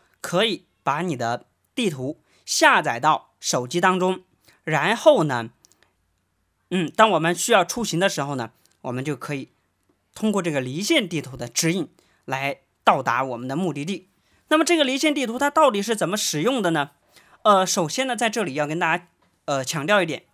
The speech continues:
就是我们现在这个离线地图啊，我们是可以下载，但是呢，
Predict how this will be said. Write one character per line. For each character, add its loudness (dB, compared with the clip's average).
就 -2
是 0
我 2
们 -4
现 0
在 -2
这 -6
个 -4
离 -4
线 -4
地 -2
图 -8
啊， 4
我 -6
们 -4
是 -8
可 -2
以 2
下 4
载， -2
但 4
是 0
呢， -2